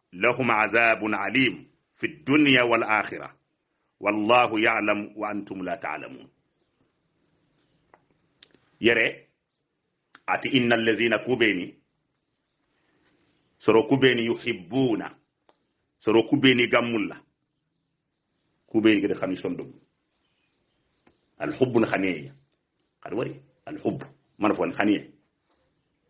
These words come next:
Kubeni gamulli sondom. Anta shi'a anan chanki.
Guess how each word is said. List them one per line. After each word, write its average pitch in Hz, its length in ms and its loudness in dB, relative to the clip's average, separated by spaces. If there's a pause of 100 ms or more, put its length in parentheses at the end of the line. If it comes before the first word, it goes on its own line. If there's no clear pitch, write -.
(240)
Kubeni 143 500 6
gamulli 131 400 0
sondom. 127 500 -2 (1800)
Anta 131 500 2
shi'a 139 1000 4 (220)
anan 127 360 -2
chanki. - 400 -4